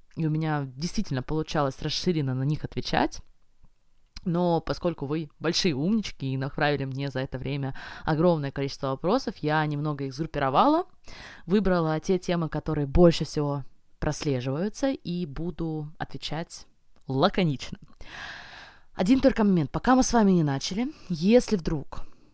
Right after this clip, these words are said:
вы мне не направили вопрос, и я по какой-то причине на него сегодня не ответила и не написала вам в личных сообщениях комментарии, пожалуйста, пожалуйста, сообщите мне об этом. Возможно,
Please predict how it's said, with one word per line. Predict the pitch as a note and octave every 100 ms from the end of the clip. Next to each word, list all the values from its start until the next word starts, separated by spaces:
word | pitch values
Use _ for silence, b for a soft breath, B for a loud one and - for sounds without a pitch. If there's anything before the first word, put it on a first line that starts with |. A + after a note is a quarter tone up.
| _
вы | E3 G#3+
мне | A3
не | G#3 F#3+ -
направили | E3 F#3+ F3+ D#3+
вопрос, | D3 - C#3 G#3 - - - -
и | D#3
я | E3+ D#3+ F#3
по |
какой-то | F#3 F3+ E3
причине | - - E3+ D#3
на |
него | D3+ D#3+
сегодня | - E3 D#3
не | C#3+ D3
ответила | F3+ D#3 C3+ D3 E3 F#3 - -
и | F3+
не | G3+
написала | F#3 D#3+ D3 C#3 D3
вам | D#3+
в | D3
личных | D3 D#3
сообщениях | - C3+ D3+ C3+
комментарии, | - B2+ B2 E3 A3 - B B B B B _
пожалуйста, | D3+ C3+ C#3+ C3+ B2 -
пожалуйста, | - C#3+ B2+ D#3+ F3 F3+ E3+
сообщите | E3+ D#3 D#3+ - F#3+ -
мне | D3 D3
об | C3 D#3
этом. | G#3+ G#3+ D3+
Возможно, | D3+ D#3 F#3+ F#3 D#3+